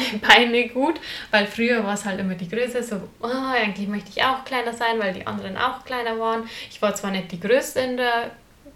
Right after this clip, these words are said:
äh, Stufe, aber trotzdem war ich halt schon eine von den Größeren. Und mittlerweile finde ich's aber irgendwie gut.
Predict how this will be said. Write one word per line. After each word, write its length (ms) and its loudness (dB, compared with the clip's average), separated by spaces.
äh, 360 2
Stufe, 460 -4
aber 260 0
trotzdem 500 -4
war 140 -2
ich 140 -8
halt 180 -2
schon 140 -6
eine 220 -4
von 360 -6
den 160 -6
Größeren. 640 -2
Und 420 4
mittlerweile 640 2
finde 260 -6
ich's 140 -6
aber 180 -4
irgendwie 380 -6
gut. 340 -8